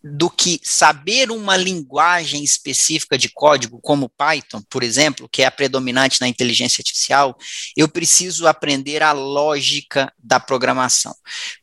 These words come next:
Como que o so-, como que um software funciona? Geralmente são, é, é, é a disciplina que está no primeiro ano de todas as cadeiras, assim, de todas as,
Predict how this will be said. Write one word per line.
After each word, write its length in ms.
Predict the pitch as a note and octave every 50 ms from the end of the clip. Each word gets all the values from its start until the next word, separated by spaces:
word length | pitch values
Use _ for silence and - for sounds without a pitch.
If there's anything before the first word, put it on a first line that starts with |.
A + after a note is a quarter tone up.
| _ _ -
Como 540 | - - A#3+ C4+ C#4+ D4 D4+ C#4+ C4+ C4 G#3
que 200 | - - G3 G#3
o 80 | G#3+
so-, 520 | G3+ - - - - - - F#3+ G3 F#3+ - - -
como 260 | - C4 D4 C#4+ C4
que 120 | - -
um 80 | A#3+ A3
software 680 | - - - - - F#3 G3 F#3+ - - F#3+ F3+ F3+ - - - - - - - -
funciona? 580 | - G3 F3 - - - D#3+ C#3 B2+ A#2 A#2+ - - _ -
Geralmente 640 | E3 E3+ A#3 C4 B3 G#3+ F#3+ F#3 G3+ A#3+ A#3 - A3+
são, 480 | F#3+ - - G#3 G3 G#3 G#3 F#3 - - _ _
é, 200 | - E3 E3 D#3+
é, 360 | - - F3 E3+ - E3 D#3+ D#3 - - - -
é 120 | E3+ E3+
a 100 | F#3 G3
disciplina 720 | G3 F3 G3 F3+ - - D#3+ - _ - F3 G3+ G#3+ G3 F3
que 140 | - -
está 420 | F3 - - - F3+ F#3 G3 G3+ - - - - - -
no 100 | F#3 F#3
primeiro 600 | - - G3 G3+ F#3+ G3 A#3 C#4 C#4+ B3+ A3+ F#3+
ano 400 | G3 G#3+ A#3 A3 F3 C#3+ - D3+ _ - - - - - _ _ -
de 160 | D3 F#3 F#3
todas 440 | - - A3 B3 A#3 B3 A#3+ G#3+ G3+
as 220 | G#3 G3+ - -
cadeiras, 800 | - - G#3 F#3 E3 C#3+ - E3 F3+ G3+ G#3 G3 F3 D#3 C#3 C#3+
assim, 260 | C#3 - - D#3+ D#3+
de 140 | C#3+ D3+ -
todas 400 | - G3+ A3 G#3 A3 G#3 F3+ F3
as, 480 | F3+ E3+ E3+ D#3 - - - - -